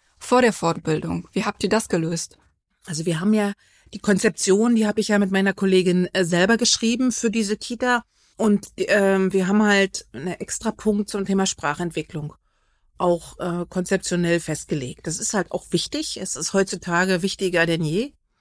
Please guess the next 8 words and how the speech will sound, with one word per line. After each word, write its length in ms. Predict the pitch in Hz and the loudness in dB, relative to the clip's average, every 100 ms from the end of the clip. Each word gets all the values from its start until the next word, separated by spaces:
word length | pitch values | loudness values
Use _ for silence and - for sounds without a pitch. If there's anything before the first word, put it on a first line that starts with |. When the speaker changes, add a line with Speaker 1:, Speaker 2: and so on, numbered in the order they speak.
| _ _ _ _ _ _ | _ _ _ _ _ _
Speaker 2:
Und 400 | 220 220 214 208 | 2 4 4 2
das 140 | 208 - | -2 0
Thema 200 | 214 202 | 2 2
Sprachentwicklung 840 | - 190 214 233 214 220 220 208 | 0 0 0 0 0 0 0 -2
teilt 340 | - 190 202 | 0 2 2
sich 180 | - 208 | 0 -2
nochmal 540 | 202 185 190 190 185 - | 0 2 2 2 2 0
in 360 | 180 175 170 | 0 0 -4